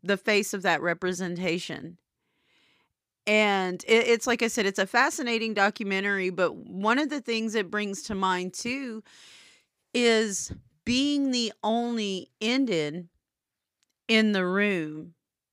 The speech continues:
when they're talking about the Trail of Tears. Now, anybody who knows me and anybody who's ever listened to this show understands that I am completely uncivilized, right?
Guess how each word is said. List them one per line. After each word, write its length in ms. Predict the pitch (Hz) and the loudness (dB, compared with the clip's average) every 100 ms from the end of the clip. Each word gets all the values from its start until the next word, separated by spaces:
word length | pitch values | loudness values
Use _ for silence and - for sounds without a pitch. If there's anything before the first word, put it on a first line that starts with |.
| _ _ _ _ _ | _ _ _ _ _
when 240 | 196 214 | 0 2
they're 160 | 208 190 | 2 -2
talking 480 | - 208 220 233 202 | 0 2 2 0 -4
about 680 | 180 180 175 165 156 151 - | 0 2 4 2 0 -4 -8
the 140 | 165 | -8
Trail 420 | 180 - 208 202 185 | -6 0 2 2 0
of 160 | 170 | -2
Tears. 840 | - - 190 151 - - - - - _ _ _ _ _ _ _ _ - | -8 -8 -6 -6 -8 -14 -16 -18 -18 _ _ _ _ _ _ _ _ 0
Now, 480 | 214 208 180 160 170 _ _ _ | 4 4 4 0 -4 _ _ _
anybody 580 | 254 269 254 254 233 233 | 4 4 6 4 4 2
who 180 | 233 220 | -2 -2
knows 340 | 202 202 190 | 0 0 0
me 180 | 196 202 | -2 -4
and 80 | 190 | -2
anybody 360 | 190 185 185 | -2 0 2
who's 200 | 202 190 | 2 0
ever 200 | 190 180 | 2 2
listened 340 | 175 185 175 185 | 2 0 -2 -4
to 40 | |
this 180 | 170 180 | -2 -2
show 300 | - 180 170 - | 0 2 2 0
understands 640 | 196 190 180 202 190 185 | 0 0 -2 0 0 0
that 180 | 170 175 | -2 2
I 140 | 175 | 4
am 100 | 185 | 2
completely 680 | 190 196 - 196 185 170 165 | -2 -8 -8 -6 -6 -4 -6
uncivilized, 960 | 165 165 165 160 139 127 113 - - - | -4 -4 -4 -6 -6 -6 -6 -6 -8 -6
right? 400 | 147 143 143 | -2 0 -2